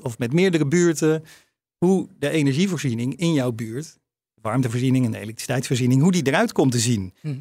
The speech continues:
Speaker 1: Eh, hè, je, je gaat gewoon met je buren overleggen van, "Hoe willen wij dit?" Eh, nou ja, eh, misschien heb je een plek waar zonnepanelen passen. Of er zijn zelfs coöperaties die heel, hun hele warmtesysteem, eh, met elkaar regelen. Eh, dus dat is een hele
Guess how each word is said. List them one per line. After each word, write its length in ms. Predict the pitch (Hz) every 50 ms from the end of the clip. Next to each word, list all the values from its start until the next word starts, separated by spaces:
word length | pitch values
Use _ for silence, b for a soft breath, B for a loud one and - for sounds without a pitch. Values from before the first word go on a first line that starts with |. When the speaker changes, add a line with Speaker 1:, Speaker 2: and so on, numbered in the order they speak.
| 165 _ _
Speaker 1:
Eh, 120 | _ 160 143
hè, 260 | 139 131 131 131 151
je, 200 | 202 233 220 160 - 190 - -
je 80 | 147 147
gaat 220 | - 175 156 139
gewoon 160 | - 160 143
met 120 | 143 135 127
je 60 | 135
buren 320 | 131 185 190 185 160 135
overleggen 440 | 131 135 123 143 147 147 147 135 120
van, 140 | - 139 123
"Hoe 140 | 120 117 117
willen 220 | 127 165 190 196
wij 160 | 175 170 170
dit?" 300 | 151 156 165 175 - - b b b b b b _
Eh, 140 | _ 135 120 120 117 113 113 110 107 101 _ _ _
nou 140 | 190 151 113
ja, 160 | 95 98 98 135 135
eh, 80 | 123 113 110 110 107 107
misschien 280 | 113 127 120 - - 113
heb 80 | 110 -
je 60 | -
een 80 | -
plek 180 | - 135 123 -
waar 120 | 139 131
zonnepanelen 580 | 131 175 180 185 165 180 160 156 156 156 147 143
passen. 480 | - 160 156 151 - - 165 160 135 127
Of 220 | 120 - - - -
er 240 | - 98 98 113 110
zijn 200 | - 143 139 135
zelfs 180 | 131 117 107 -
coöperaties 680 | - 104 107 - 120 113 107 107 107 - 127 113 107
die 120 | 123 117
heel, 180 | 113 120 117 120
hun 180 | - 123 120 120
hele 180 | 127 131 131
warmtesysteem, 880 | 123 135 160 208 208 196 160 165 156 - - 180 175 170 160 160 156 160 -
eh, 380 | - 165 151 147 147 151 151 147 147 -
met 200 | - 170 175 160
elkaar 400 | 170 147 143 - 160 151 151 151
regelen. 500 | 143 147 151 151 139 - 135 139 165 185 - _ _ _ _ _ _ _ _ _
Eh, 140 | _ 175 165
dus 160 | 185 185 -
dat 100 | - 190
is 60 | 180
een 60 | 196 170
hele 360 | 165 202 220 202 180 156